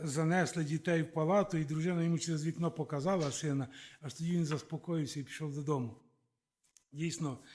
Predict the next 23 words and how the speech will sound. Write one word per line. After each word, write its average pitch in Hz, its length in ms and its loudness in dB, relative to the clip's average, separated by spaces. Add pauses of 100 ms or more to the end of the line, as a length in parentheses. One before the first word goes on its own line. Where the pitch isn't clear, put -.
(300)
народження 156 520 0
дитини — 156 680 0
це 135 240 -4
велика 139 420 -4
радість, 170 680 -2 (840)
а 143 200 -2
народження 147 840 0 (600)
Спасителя, 180 800 2
народження 151 500 2
Господа 156 520 0
теж 175 340 -2
є 175 100 2
радість. 165 600 0 (600)
І 220 180 10
коли 202 260 6
Марія 196 480 4 (120)
<clears throat> - 1040 -4
народила 165 800 4 (600)
сина, 202 680 6
положила 170 480 4
його 160 160 6
в 156 80 2
яслі 180 560 2